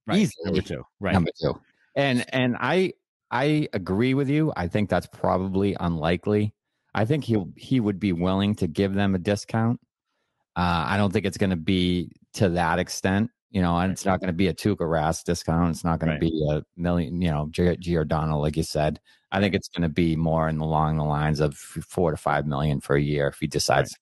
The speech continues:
Speaker 2: come back. Uh, I don't think, I don't think he'll go the full, you know, six and change or whatever he was making now.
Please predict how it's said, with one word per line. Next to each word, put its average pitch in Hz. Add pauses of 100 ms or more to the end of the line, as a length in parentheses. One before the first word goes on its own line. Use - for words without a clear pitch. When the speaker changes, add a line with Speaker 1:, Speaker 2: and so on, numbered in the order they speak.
Speaker 2:
come 73
back. 69 (380)
Uh, 87 (100)
I 120
don't 143
think, 131
I 113
don't 120
think 117
he'll 107
go 98
the 92
full, 92
you 95
know, 80
six -
and 82
change 85
or 85
whatever 80
he 80
was 76
making 80
now. 82